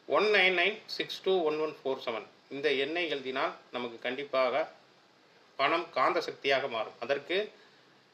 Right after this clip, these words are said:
நேர்மை, பொறுமை, நிதானம், நம்பிக்கை, சுய ஒழுக்கம்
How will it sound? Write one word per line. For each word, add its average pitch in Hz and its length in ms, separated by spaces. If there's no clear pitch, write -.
நேர்மை, 156 540
பொறுமை, 147 480
நிதானம், 147 560
நம்பிக்கை, 131 560
சுய 151 240
ஒழுக்கம் 139 420